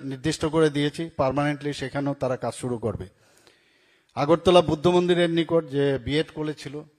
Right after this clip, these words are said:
সেখানে আমরা ন্যাশনাল ফরেনসিক সায়েন্স ইউনিভার্সিটি দু হাজার একুশ বাইশ শিক্ষাবর্ষে চালু করা হয়েছে। ত্রিপুরা Institute of Technology, সেখানে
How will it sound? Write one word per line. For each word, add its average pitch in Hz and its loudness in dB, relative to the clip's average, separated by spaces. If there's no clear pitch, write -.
সেখানে 151 2
আমরা 139 4
ন্যাশনাল 147 0
ফরেনসিক 160 2
সায়েন্স 165 -2
ইউনিভার্সিটি 143 -4
দু 120 -6
হাজার 131 2
একুশ 139 -4
বাইশ 127 2
শিক্ষাবর্ষে 127 -10
চালু 120 -10
করা 110 -6
হয়েছে। 98 -10
ত্রিপুরা 156 6
Institute 170 4
of 170 4
Technology, 165 0
সেখানে 147 0